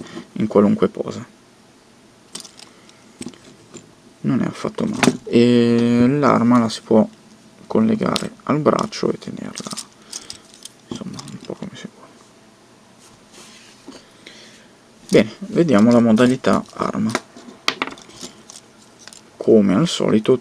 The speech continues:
torniamo quasi completamente in modalità veicolare. Ok, quindi dalla modalità veicolare, dalla modalità veicolare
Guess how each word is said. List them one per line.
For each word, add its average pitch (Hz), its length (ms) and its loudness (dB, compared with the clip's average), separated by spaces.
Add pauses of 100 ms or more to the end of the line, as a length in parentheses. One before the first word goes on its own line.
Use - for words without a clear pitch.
torniamo 110 720 4
quasi 107 360 -2
completamente - 840 -2 (180)
in 104 180 0
modalità 110 460 0 (220)
veicolare. - 760 -6 (3000)
Ok, - 400 -8
quindi - 360 0 (420)
dalla 113 240 4
modalità 107 440 0
veicolare, 175 680 0 (3000)
dalla 113 280 4
modalità 104 440 2
veicolare 117 720 0